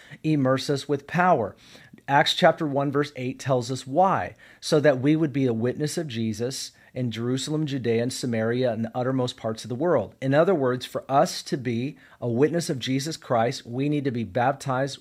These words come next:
with the power of the Holy Spirit. And this is really important for us to know. Again, several baptisms. John is referring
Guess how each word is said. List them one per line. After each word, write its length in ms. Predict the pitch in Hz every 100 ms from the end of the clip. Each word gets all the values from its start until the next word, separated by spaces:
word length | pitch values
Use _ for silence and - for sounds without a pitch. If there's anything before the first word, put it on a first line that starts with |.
| -
with 220 | 120 -
the 80 | 123
power 400 | 135 127 123 120
of 100 | 101
the 80 | 110
Holy 300 | 120 110 110
Spirit. 500 | - 127 104 - _ _ - - -
And 140 | 117 117
this 220 | 180 180
is 120 | 139
really 360 | 113 160 160 151
important 400 | 127 139 135 131
for 100 | 123
us 140 | 117
to 100 | 123
know. 180 | 127 98
Again, 300 | 117 135 104
several 460 | - - 139 165 156
baptisms. 800 | 147 147 - 156 185 185 190 - - - 117
John 320 | 104 139 147
is 180 | 147 -
referring 720 | 131 - 135 131 143 160